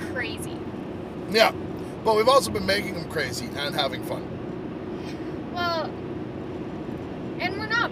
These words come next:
Speaker 1: perfect by any means, and we're still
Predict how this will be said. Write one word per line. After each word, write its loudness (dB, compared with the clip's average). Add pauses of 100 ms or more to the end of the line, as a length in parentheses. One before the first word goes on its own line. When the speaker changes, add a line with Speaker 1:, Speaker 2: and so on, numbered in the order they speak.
Speaker 1:
perfect 0
by -2
any -4
means, -6
and -2
we're 0
still 2